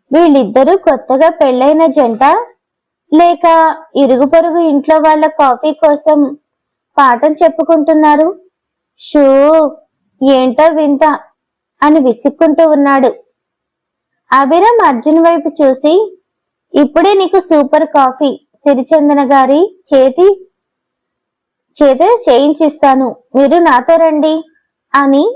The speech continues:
ఆమెను కిచెన్ వైపు తీసుకువెళ్ళాడు అభి. అదే సమయంలో దక్ష అభిరామ్ మొబైల్ కి వీడియో కాల్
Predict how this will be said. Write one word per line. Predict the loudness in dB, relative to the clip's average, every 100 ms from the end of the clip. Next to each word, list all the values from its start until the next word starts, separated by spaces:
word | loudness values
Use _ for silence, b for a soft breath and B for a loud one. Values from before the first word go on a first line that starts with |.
| -8 -4
ఆమెను | -2 0 -2
కిచెన్ | -2 -4 -2 0 2
వైపు | 0 -2
తీసుకువెళ్ళాడు | -4 -4 -2 0 0 0 0 2
అభి. | 0 0 -4 -6 _ _ _ _ _ _ _ _ _ -2
అదే | 0 0 0
సమయంలో | 0 0 0 0 2 0 -2 -16 _ _ _ -6
దక్ష | 0 0 -2 -2 0 0 -4 _
అభిరామ్ | -2 -2 0 0 0
మొబైల్ | 0 0 -2 0
కి | 0
వీడియో | 2 2 0
కాల్ | 0 -2